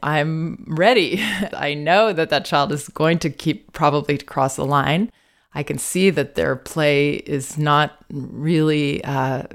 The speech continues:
at all centered in them anymore, that it's, it kind of crossed the line into an uncomfortable place. And I'm ready to stop them. And then, of course, they start to do something that maybe they've just done once. They've thrown something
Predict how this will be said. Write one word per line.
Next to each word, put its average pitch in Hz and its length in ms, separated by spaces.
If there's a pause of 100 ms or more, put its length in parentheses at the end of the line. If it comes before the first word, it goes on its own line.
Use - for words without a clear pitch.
at 143 160
all 139 160
centered 151 560
in 147 140
them 147 180
anymore, 151 480
that - 180
it's, - 320
it - 140
kind 143 180
of - 480 (220)
crossed - 440
the 151 60
line 151 220
into 147 460
an - 160
uncomfortable 151 680
place. 160 520 (800)
And 156 460
I'm 143 140
ready 151 220
to 185 80
stop 147 360
them. 160 260
And 156 520
then, 170 520
of 151 120
course, 156 340
they 151 320
start 151 320
to 160 60
do 165 200
something 180 580
that - 420
maybe 151 260
they've 156 180
just - 300
done 156 520
once. 156 340
They've 143 180
thrown 147 300
something 156 520